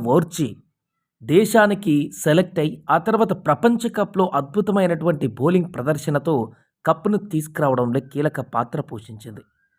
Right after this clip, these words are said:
అసలు శ్రీచరణి ఎవరు? ఈమె క్రికెట్లో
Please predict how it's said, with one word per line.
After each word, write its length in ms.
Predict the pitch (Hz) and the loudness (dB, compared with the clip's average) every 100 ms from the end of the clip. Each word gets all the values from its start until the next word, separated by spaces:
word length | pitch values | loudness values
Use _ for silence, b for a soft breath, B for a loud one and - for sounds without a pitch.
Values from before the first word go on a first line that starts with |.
| _ _ - | _ _ -4
అసలు 280 | 190 240 233 | 2 4 4
శ్రీచరణి 640 | - 196 214 233 214 196 139 | 4 0 2 2 2 0 2
ఎవరు? 280 | 139 156 180 - _ _ _ - | 2 2 0 -6 _ _ _ -4
ఈమె 260 | 190 202 147 147 - _ _ _ - | 0 2 0 -4 -14 _ _ _ -6
క్రికెట్లో 500 | 220 196 254 - | -6 -2 -4 0